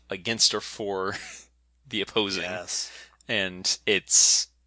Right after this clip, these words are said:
Speaker 1: it's really interesting. It's truly a, as you said, debated and continues to be a, a, uh, unclear answer.
Speaker 2: Yes, indeed. Thank you for listening to this,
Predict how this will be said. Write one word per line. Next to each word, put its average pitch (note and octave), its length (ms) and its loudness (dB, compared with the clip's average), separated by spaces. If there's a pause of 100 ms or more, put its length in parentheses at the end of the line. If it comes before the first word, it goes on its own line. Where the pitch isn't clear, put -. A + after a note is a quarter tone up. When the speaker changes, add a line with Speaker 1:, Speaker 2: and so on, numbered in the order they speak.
Speaker 1:
it's G#2 180 -4
really F#2+ 600 -4
interesting. G2 560 -2
It's F#2 180 -4
truly A2 680 -2
a, F#2 440 0 (560)
as G#2+ 120 0
you G#2 60 -2
said, - 180 0 (180)
debated G2 580 0
and F#2+ 720 -2 (580)
continues G2+ 580 -4
to G#2 80 -6
be G2 180 0
a, F#2+ 200 0
a, F#2 440 -2
uh, F#2+ 240 -4 (100)
unclear F#2+ 720 -8
answer. - 380 -8 (120)
Speaker 2:
Yes, F#2 520 -6 (300)
indeed. F#2+ 600 -12 (800)
Thank E3+ 280 6
you E3 80 -2
for D#3 160 -4
listening C#3+ 340 0
to B2+ 140 -4
this, C3 500 2